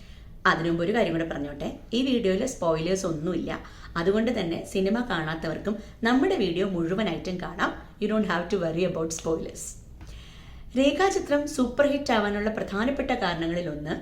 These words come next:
നമുക്കെല്ലാവർക്കും ഇഷ്ടപ്പെട്ട പഴയൊരു മലയാള ചലച്ചിത്രത്തിനെ കണക്ട് ചെയ്തുള്ള ഒരു സ്റ്റോറി ടെല്ലിംഗ് രീതിയാണ്. അതുകൊണ്ട് തന്നെ അതിലെല്ലാ കഥാപാത്രങ്ങളും കിട്ടിയിരിക്കുന്ന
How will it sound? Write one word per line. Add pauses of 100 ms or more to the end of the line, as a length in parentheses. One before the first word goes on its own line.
(360)
നമുക്കെല്ലാവർക്കും
ഇഷ്ടപ്പെട്ട (120)
പഴയൊരു
മലയാള
ചലച്ചിത്രത്തിനെ (300)
കണക്ട്
ചെയ്തുള്ള
ഒരു
സ്റ്റോറി
ടെല്ലിംഗ്
രീതിയാണ്. (420)
അതുകൊണ്ട്
തന്നെ (160)
അതിലെല്ലാ
കഥാപാത്രങ്ങളും
കിട്ടിയിരിക്കുന്ന